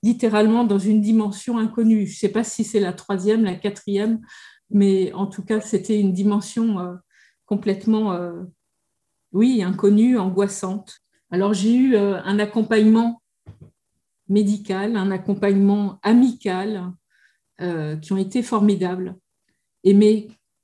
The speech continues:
mes proches, mon conjoint, mes enfants, mes parents aussi, n'ont pas eu effectivement quelqu'un qui n'était pas vraiment du monde médical,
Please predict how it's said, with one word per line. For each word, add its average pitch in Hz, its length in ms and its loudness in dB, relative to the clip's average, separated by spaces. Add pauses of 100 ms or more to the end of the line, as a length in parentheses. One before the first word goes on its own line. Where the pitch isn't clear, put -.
(280)
mes 185 120 0
proches, - 720 -8 (880)
mon 185 180 -2
conjoint, 190 720 -4
mes 180 240 -4
enfants, 185 640 -10
mes 175 140 -6
parents 185 460 -6
aussi, 190 520 -10 (540)
n'ont 220 180 2
pas 220 180 2
eu 247 180 4
effectivement 214 880 -2 (1300)
quelqu'un 240 640 -4 (440)
qui 247 240 2
n'était 233 300 2
pas 220 380 -4 (100)
vraiment 208 520 0
du 180 240 -6
monde 190 260 2
médical, 175 680 -4